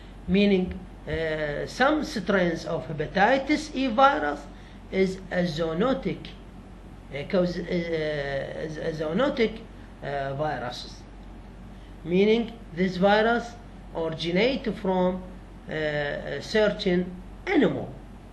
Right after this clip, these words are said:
Also, hepatitis E virus, it's also bloodborne hepatitis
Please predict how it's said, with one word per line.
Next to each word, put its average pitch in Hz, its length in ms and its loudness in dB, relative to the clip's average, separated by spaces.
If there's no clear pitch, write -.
Also, 208 520 4
hepatitis 202 720 4
E 185 140 6
virus, 220 640 4
it's - 360 -8
also 214 760 6
bloodborne 165 680 4
hepatitis 147 880 -4